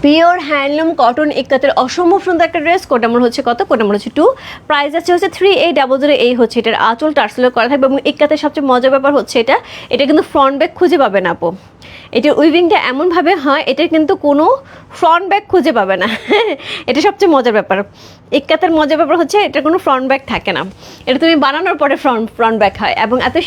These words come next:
সুন্দর একটা রেড কালারের সাথে পেয়ে আছে। কোড নাম্বার হচ্ছে কত? কোড নাম্বার হচ্ছে টু হচ্ছে এই ড্রেসটা। খুবই সুন্দর একটা ড্রেস, কোড নাম্বার টু। আচ্ছা, একটা জিনিস বলি, ইক্কাতের ড্রেস পরে কিন্তু আমরা সকালবেলা যারা হচ্ছে, আহ, থ্রি পিস পরে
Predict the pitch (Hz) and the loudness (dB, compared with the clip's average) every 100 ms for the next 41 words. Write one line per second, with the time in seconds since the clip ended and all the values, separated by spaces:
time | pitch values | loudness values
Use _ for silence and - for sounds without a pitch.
0 | - 311 294 302 320 233 247 269 269 302 | -2 0 0 0 0 0 0 0 0 0
1 | 294 285 277 381 277 214 202 214 214 226 | -4 -2 0 0 -2 -2 -2 -2 -2 -2
2 | 226 523 - - - - 320 339 339 359 | 0 0 -2 -12 -6 0 2 2 0 0
3 | 349 403 427 453 302 - 220 202 214 233 | 0 0 2 2 2 2 0 0 -4 -2
4 | 381 392 427 370 370 370 349 - 262 226 | 0 0 0 0 0 0 -2 0 -2 0
5 | 233 220 196 240 220 262 294 330 208 214 | 0 -2 0 -2 -2 0 0 0 0 0
6 | - - - - - 302 - 339 349 247 | -2 -8 -20 -12 -4 -4 0 0 0 0
7 | 262 277 302 311 302 311 302 - 277 269 | 0 0 0 0 0 -2 -2 -4 -2 -2
8 | 262 277 392 254 233 254 240 240 440 - | 0 0 2 0 0 2 0 2 -2 -2
9 | - - - - 220 226 233 226 - - | -18 -20 -14 -4 0 2 0 -4 -12 -20
10 | - - - 427 466 - 381 339 | -20 -6 0 2 0 -2 -2 0